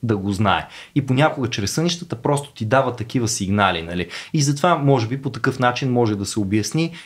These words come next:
и защо някои хора, сънувайки, че страдат или умират или нещо подобно, по-късно наистина се разболяват и, и живота им приключва, им причинява нещо такова. Така че той пък дава един много обран, много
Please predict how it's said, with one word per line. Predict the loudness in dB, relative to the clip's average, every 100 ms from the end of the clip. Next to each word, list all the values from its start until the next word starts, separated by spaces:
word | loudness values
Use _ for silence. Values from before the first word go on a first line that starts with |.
| -2
и | 0
защо | 0 0
някои | 2 2 0
хора, | 0 2 2
сънувайки, | 0 0 2 2 0 -2
че | -6 -4
страдат | -4 0 2 2 0 -2
или | 0 2
умират | 2 4 2 2 0
или | 0 2
нещо | 0 -2 -6
подобно, | -2 0 0 -2
по-късно | -2 -2 0 2
наистина | 2 2 0 -2 -2 -4 -14 _ _
се | 0 2
разболяват | 2 2 4 6 4 2
и, | -2
и | -2 0 -2 -4 -10 -8 -4
живота | 0 2 0 0
им | -4
приключва, | -6 -4 -4 -2 -4
им | -2
причинява | -4 -4 -2 0 0
нещо | -4 -6 -12
такова. | -8 -2 -2 -4 _ _ -20 -20 -6
Така | -4
че | -2 -4
той | -4
пък | 0
дава | 2 2
един | 2 0
много | 2 2 0 -2 -10 _ -4
обран, | -2 2 2 2
много | 0 0 0 -2